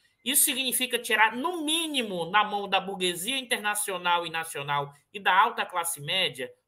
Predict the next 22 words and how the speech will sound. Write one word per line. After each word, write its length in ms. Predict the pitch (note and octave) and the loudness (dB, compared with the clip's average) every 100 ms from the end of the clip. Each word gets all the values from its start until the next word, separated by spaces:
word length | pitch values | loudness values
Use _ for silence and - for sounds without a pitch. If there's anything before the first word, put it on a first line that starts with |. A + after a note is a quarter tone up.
| _ | _
por 220 | D4 C4+ | -4 4
ano, 340 | B3 C4 G#3 F3+ | 6 6 4 -2
no 120 | F#3 | -4
ano 180 | F#3 E3 | -6 -8
que 120 | D#3 | -12
vem, 420 | D3+ F#3+ E3 A#2+ _ _ | -4 -2 -2 -6 _ _
em 140 | A#3+ B3+ | -14 -6
torno 400 | - C4 B3+ A#3 | 4 4 4 -2
de 80 | B3+ | -6
uns 180 | A3+ | -4
cento 240 | - C#4 - | -2 -2 -2
e 40 | |
cinquenta 520 | - B3 A3+ B3+ B3+ | -4 -4 -2 0 0
bilhões 880 | A#3 F#3 F3+ D#4 C4+ A#3 A#3+ C#4+ C#4 | -6 -8 0 2 4 2 0 0 -4
de 100 | A#3 | -4
reais 280 | A3+ B3+ C4+ - _ _ | 2 2 2 -10 _ _
por 280 | E4+ F#4+ G3+ | -2 -2 6
baixo, 560 | A3+ C#4+ D#4 - A3 | 8 10 8 2 -8
Breno. 480 | E3+ D#3 B2+ G#2 G#2+ _ _ _ - | -6 -4 -4 -6 -18 _ _ _ -4
Provavelmente 480 | A3 A#3 A#3+ - | -2 0 -2 -4
muito 280 | A#3+ D4 F4 | -8 -12 -12
mais. 520 | D4 G#3 F3+ D3 - | -6 -4 -4 -8 -18